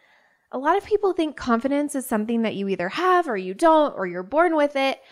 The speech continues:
I was not somebody who was born with confidence, and I feel like my, um,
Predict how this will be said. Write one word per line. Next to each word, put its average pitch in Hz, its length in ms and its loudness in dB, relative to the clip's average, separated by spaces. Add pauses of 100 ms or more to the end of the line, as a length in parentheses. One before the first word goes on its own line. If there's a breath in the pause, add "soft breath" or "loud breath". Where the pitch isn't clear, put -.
(260 loud breath)
I 349 160 4
was 440 300 2
not 214 400 0
somebody 320 420 0
who 269 120 -2
was 233 180 -2
born 190 280 -4
with 180 180 -4
confidence, 233 880 -6
and 233 140 -4
I 240 160 -2
feel 240 260 -4
like 277 360 -2 (360 soft breath)
my, 220 600 0 (260)
um, 190 460 -6